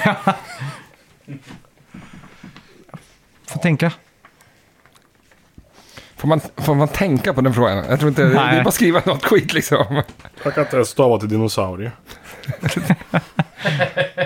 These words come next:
Speaker 2: Det är ett svårt ord, liksom.
Speaker 1: Men jag kommer ihåg när jag berättade för min filmkunskaplärare att jag tyckte Jurassic Park var världens bästa film. Så blev han så jävla provocerad. För han hade visat oss den här, eh,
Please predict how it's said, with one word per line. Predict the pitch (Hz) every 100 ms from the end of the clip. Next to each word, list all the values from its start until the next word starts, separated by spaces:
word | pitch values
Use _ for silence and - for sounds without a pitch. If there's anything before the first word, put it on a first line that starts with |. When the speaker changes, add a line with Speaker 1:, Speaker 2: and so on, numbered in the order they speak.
| 180
Speaker 2:
Det | -
är | 123
ett | 147
svårt | - 185 -
ord, | 170 226 190
liksom. | 110 110 - 104 - _ _ _ _ - - _
Speaker 1:
Men | 143
jag | 143
kommer | 175 233
ihåg | 226 214
när |
jag | 202 185 175
berättade | 175 175 - 156
för |
min | 180 147
filmkunskaplärare | - 202 151 - 139 - 135 131 147 123 143 196
att | 202 -
jag | 165
tyckte | 180 -
Jurassic | 143 135 143
Park | 156 135
var | 135
världens | 131 120 110
bästa | 139 -
film. | 120 165 160 110 - -
Så | - 151
blev | 160
han | 151
så | 143
jävla | 139 135 202 180 139
provocerad. | 139 147 143 156 135 156 139
För |
han | 165
hade | 175
visat | 202 170 160
oss | 160 156
den | 151
här, | 123
eh, | 117